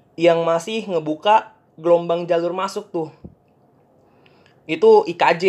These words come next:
itu I K J, Institut Kesenian Jakarta.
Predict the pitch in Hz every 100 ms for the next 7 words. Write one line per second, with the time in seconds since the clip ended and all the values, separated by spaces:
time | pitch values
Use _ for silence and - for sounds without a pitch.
0 | 170 - _ _ _ 139 160 160 139 139
1 | 143 120 - _ _ _ _ - 143 151
2 | 165 165 139 147 139 135 131 131 131 120
3 | 131 -